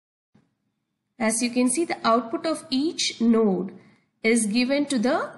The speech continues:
subsequent nodes of the next hidden layer,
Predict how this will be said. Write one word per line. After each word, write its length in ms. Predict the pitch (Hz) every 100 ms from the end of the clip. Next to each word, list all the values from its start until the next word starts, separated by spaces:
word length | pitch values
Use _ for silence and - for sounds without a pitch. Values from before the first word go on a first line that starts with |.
| - _ _ _ _ _ _ -
subsequent 880 | - 302 311 - 392 359 381 349
nodes 540 | 277 226 233 254 254 -
of 240 | 220 214
the 260 | 254 330 587 - - _ -
next 600 | 214 214 285 - - - -
hidden 460 | - 233 240 - - - -
layer, 460 | 101 87 76 -